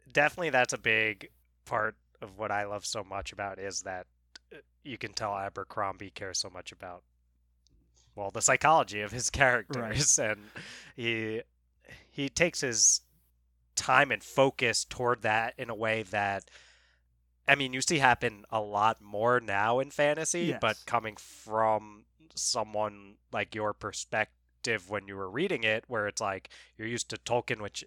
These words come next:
Speaker 1: is a little bit more removed from the, like, <laughs> direct
Speaker 2: <laughs> Yeah.
Speaker 1: point of view of the
Speaker 2: <laughs> Yeah.
Speaker 1: characters,
Speaker 2: Yes.
Speaker 1: and way
Speaker 2: Yes.
Speaker 1: more focused on this, like, "Let me tell this big epic tale
Speaker 2: <laughs>
Speaker 1: with these big heroes," and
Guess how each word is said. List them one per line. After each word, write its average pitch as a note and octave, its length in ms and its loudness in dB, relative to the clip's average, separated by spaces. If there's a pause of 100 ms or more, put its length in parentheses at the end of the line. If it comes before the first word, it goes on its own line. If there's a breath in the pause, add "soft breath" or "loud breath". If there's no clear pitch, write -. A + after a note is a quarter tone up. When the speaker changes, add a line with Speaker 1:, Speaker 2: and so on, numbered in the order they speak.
Speaker 1:
is A#2+ 140 -8
a G#2+ 80 -6
little A2+ 240 -2
bit A2+ 160 -2
more G#2+ 220 -2
removed A2 680 -2
from D3+ 480 -2
the, D3 280 0 (200)
like, A2 260 -4 (100)
<laughs> E3 240 -6
direct A#2+ 420 6
Speaker 2:
<laughs> - 0 -
Yeah. G#3+ 80 0
Speaker 1:
point A#2+ 260 0
of A2+ 60 -6
view A2 240 -2
of A2+ 100 -4
the A#2 60 -4
Speaker 2:
<laughs> - 80 -10
Yeah. A#2 140 4
Speaker 1:
characters, E3 560 0
Speaker 2:
Yes. - 340 2
Speaker 1:
and B2+ 400 8 (120)
way C3 200 6
Speaker 2:
Yes. C#3 120 4
Speaker 1:
more C3 180 6
focused C3 560 2
on B2 240 6
this, B2 180 0
like, A#2+ 300 4 (180 loud breath)
"Let B3+ 140 8
me C#4 100 -2
tell B3+ 380 8
this C#3+ 180 -2
big C#4 320 0
epic A3+ 300 0
tale A3+ 320 6
Speaker 2:
<laughs> - 20 2
Speaker 1:
with E3 120 -2
these F3 160 -4
big A3+ 200 -2
heroes," A3 400 6
and D3 340 4